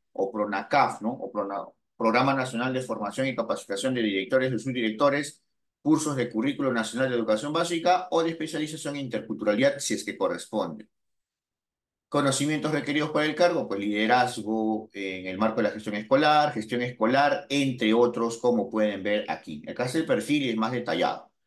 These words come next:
Ahora vamos con el perfil del cargo de subdirector, el perfil mínimo, tercera escala. La misión del cargo es la misma del video que habíamos proyectado y es muy similar también a la de la misión del cargo de un director.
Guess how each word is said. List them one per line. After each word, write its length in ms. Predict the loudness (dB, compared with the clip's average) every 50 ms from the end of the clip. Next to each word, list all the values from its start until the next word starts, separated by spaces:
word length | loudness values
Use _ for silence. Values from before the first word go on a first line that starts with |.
| _ _ _ _
Ahora 220 | 4 6 6 8 8
vamos 280 | 8 8 8 6 6
con 160 | 6 4 4 4
el 140 | 2 4
perfil 420 | 4 4 4 4 0 0 0 0 0
del 160 | -2 -2 -2
cargo 320 | 0 -2 0 0 -2 -2
de 140 | -2 -2 -4
subdirector, 720 | -4 -8 -10 -8 -2 0 2 2 2 0 0 2 2 2 2
el 120 | 0 -2
perfil 460 | -2 -4 -4 -4 -4 -4 -4 -4 -4 -4
mínimo, 340 | -4 -2 -2 0 0 0 2
tercera 400 | 2 2 0 2 0 0 0 0
escala. 800 | -2 -2 -2 0 2 4 4 4 4 2 2 2 0 -4 -14 _ _ _ _ _ _ _ _ _ _
La 200 | -4 0 2 2
misión 360 | 2 2 -2 -2 -2 -2 0 0
del 180 | -2 -4 0
cargo 320 | 0 2 2 2 6 4 4
es 80 | 4
la 120 | 4 0 -2
misma 380 | -2 -6 -8 -6 -6 -6 -4
del 160 | -4 -4 -2
video 360 | 0 2 4 6 6 6 6 4
que 100 | 2 0
habíamos 340 | 2 2 2 2 0 0 -2
proyectado 840 | -2 0 0 0 0 2 2 4 4 6 8 8 6 6 4 -4 _ _ _ _ _ _ _ _ _ 0
y 160 | 4 6 6
es 160 | 4 4 0
muy 140 | -2 -4 -4
similar 440 | -4 -4 -2 0 2 2 0 0 -2
también 340 | -4 -4 -4 -4 -4 -4 -4
a 100 | -4 -4
la 120 | -2 -4
de 140 | -4 -2 -2
la 100 | -4 -4
misión 320 | -6 -8 -8 -6 -4 -2 0
del 160 | -2 -2 0
cargo 280 | 2 2 2 2 2 2
de 60 | 2
un 60 | 2
director. 640 | 2 2 0 0 0 0 2 4 4 2 0 -6